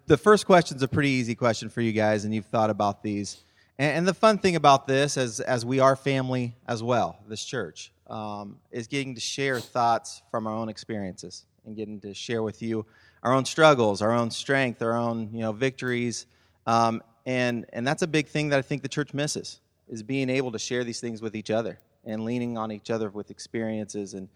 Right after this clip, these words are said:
and accountability and different things like that. So we're excited to hear some of the answers from these guys this morning. First question,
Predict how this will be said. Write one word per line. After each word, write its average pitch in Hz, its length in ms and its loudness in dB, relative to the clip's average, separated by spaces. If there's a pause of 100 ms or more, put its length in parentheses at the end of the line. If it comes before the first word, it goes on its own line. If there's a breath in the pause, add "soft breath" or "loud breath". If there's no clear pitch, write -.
(420)
and 98 380 -8
accountability 113 680 -2
and 95 100 -8
different 101 200 -10
things 104 140 -8
like 92 180 -10
that. 101 200 -2
So 117 140 -6
we're 139 80 0
excited 117 400 0
to 110 80 -6
hear 110 180 -4
some 110 160 -6
of 107 60 -6
the 104 160 -2
answers 104 320 -6
from 104 340 -4 (420)
these 110 180 -2
guys 107 260 2
this - 180 -6
morning. 110 340 0 (340 soft breath)
First 170 280 8
question, 135 520 6